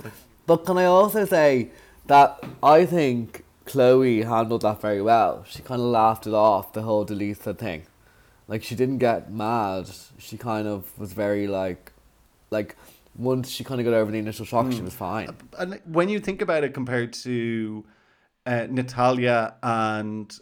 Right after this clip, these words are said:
Speaker 1: uh, Manrika's kind of relationship, like,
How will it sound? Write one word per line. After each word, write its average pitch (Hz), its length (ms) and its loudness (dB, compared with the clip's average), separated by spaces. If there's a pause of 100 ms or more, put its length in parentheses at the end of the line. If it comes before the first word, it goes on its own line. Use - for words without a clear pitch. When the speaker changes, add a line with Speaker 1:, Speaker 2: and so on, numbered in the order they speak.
Speaker 1:
uh, 110 240 -6
Manrika's 120 800 -2
kind 127 200 -6
of 113 60 -8
relationship, 107 600 -8
like, 127 240 -6